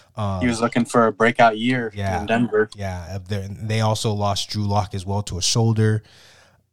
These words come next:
Speaker 1: Th-, then you had, um, Christian McCaffrey with, with his ankle. He's out now. He's not gonna be playing. There's
Speaker 2: Just a lot of stars.
Speaker 1: Bro, lots and lots of stars. And I, as I was thinking about it,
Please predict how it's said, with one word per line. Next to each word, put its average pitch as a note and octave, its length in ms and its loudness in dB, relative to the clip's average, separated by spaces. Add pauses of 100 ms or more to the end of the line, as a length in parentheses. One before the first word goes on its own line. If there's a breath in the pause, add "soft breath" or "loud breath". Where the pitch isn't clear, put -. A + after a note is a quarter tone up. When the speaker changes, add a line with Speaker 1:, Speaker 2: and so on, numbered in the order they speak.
Speaker 1:
Th-, G#2 140 -4
then G#2 200 -2
you G2+ 120 -2
had, F#2+ 580 -2 (120)
um, F2+ 580 -8 (840)
Christian B2 340 -2
McCaffrey G#2 880 0 (200)
with, G#2 160 -10
with G2 180 -6
his A2 240 -4
ankle. G#2+ 580 -2 (540)
He's A2+ 320 0
out G#2 240 2
now. G2 440 0
He's G2+ 280 -8
not G2+ 180 -2
gonna F#2+ 140 -6
be F#2+ 140 -8
playing. F#2+ 440 -6 (440)
There's A#2+ 180 2
Speaker 2:
Just D3 140 2
a B2+ 40 6
lot A#2+ 260 6
of C#3 60 4
stars. A2 680 2
Speaker 1:
Bro, G2+ 280 -12
lots G#2 600 -2
and A2 120 -6
lots G2+ 340 -2
of G2+ 80 -2
stars. F2+ 460 2
And F#2 240 -6
I, A2 180 -8
as A#2+ 240 2
I A#2 80 6
was G#2+ 180 2
thinking A#2+ 360 0
about F#2+ 320 0
it, F2+ 140 -6